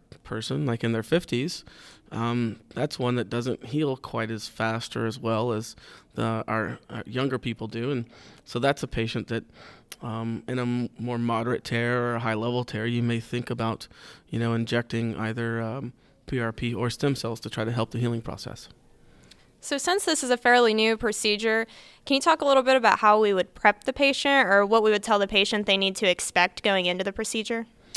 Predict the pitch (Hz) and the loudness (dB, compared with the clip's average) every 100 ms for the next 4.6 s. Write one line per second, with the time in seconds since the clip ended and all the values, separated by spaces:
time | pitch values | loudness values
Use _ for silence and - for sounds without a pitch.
0 | - - 269 151 120 - 143 147 135 - | -12 0 4 4 2 -4 0 0 -2 -10
1 | - - _ 151 147 147 156 156 120 - | -20 -20 _ 2 4 4 4 2 -2 -14
2 | - 151 170 190 151 156 147 131 123 _ | -6 0 2 2 2 4 4 0 -8 _
3 | _ 143 143 127 - 147 131 120 131 131 | _ -2 -2 -2 0 0 2 2 0 -2
4 | - 110 117 - - - | -6 -6 -4 -6 -10 -12